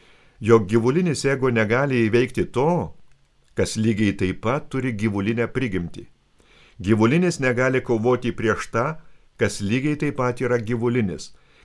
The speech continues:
kad visiškai nugalėtų ir pats išliktų gyvas. O jeigu jis nebegali išlikti gyvas kaip gyvulinis, tai jis niekaip negali kovoti pats prieš save, kovoti,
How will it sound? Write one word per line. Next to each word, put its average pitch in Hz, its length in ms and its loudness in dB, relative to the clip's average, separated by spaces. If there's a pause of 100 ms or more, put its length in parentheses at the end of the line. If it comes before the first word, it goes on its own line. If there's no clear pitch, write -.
kad 98 120 2
visiškai 101 520 0
nugalėtų 120 600 4
ir 127 120 0
pats - 320 -2
išliktų 113 580 -4
gyvas. 104 500 -8 (760)
O 107 100 2
jeigu 165 320 4
jis 180 180 0
nebegali 143 540 4
išlikti 127 560 -4
gyvas 110 480 0
kaip 104 220 -2
gyvulinis, 104 640 -2 (440)
tai 110 160 2
jis - 200 -4
niekaip 127 480 0
negali 123 440 2
kovoti 110 520 0
pats - 480 -2 (320)
prieš 101 340 -6
save, 120 340 -2 (680)
kovoti, 107 580 2